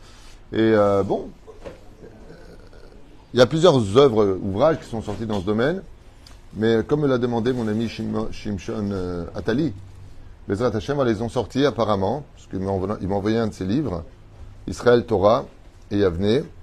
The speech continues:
Voilà, ils m'ont envoyé ce livre-là, donc je l'ai pas lu, je l'ai pas feuilleté, mais j'ai regardé un tout petit peu, c'est très bien fait, il y a des belles images. Voilà, du Baal Shem Tov, pour ceux qui veulent. Donc, euh, livre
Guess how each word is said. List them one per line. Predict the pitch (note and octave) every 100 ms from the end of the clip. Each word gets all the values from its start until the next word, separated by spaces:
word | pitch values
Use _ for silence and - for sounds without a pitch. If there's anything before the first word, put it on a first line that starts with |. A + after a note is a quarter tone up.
| - - - - -
Voilà, | G#2 G#2+ G2
ils | A2+ A2
m'ont | A#2 A2+ A2 G#2+ G#2+ G#2 G2+ F#2+ F#2 F2+ D#2+ - -
envoyé | A2+ B2+ C#3
ce | C3
livre-là, | B2+ G#2+ G2+ F#2 G2+
donc | G#2 F2+
je | E2
l'ai | G#2
pas | A2+
lu, | G#2+ C#3
je | B2+
l'ai | F#2+
pas | G#2+
feuilleté, | G2+ G2+ C3+
mais | D3+
j'ai | G#2+
regardé | G#2+ A#2
un | A2+
tout | B2+
petit | -
peu, | G#2+ C3+
c'est | -
très | G2+ C#3+
bien | A2+ G#2+
fait, | - A#2+
il |
y | F#2+
a |
des | F#2
belles | A2 G#2+
images. | A2 G2 G#2 A2 - - - - - - -
Voilà, | G#2+ G#2+
du | G#2 A2+
Baal | C3 B2+
Shem | A#2+ G#2
Tov, | G2 G#2+ G#2 - - -
pour | G2
ceux | A2+
qui | A#2 A2
veulent. | G#2 A#2+ A2+ - - - - - - -
Donc, | G2+ G2 A2+
euh, | G2+ G2 G2 F#2+ -
livre | G#2 C#3+ A2+ F2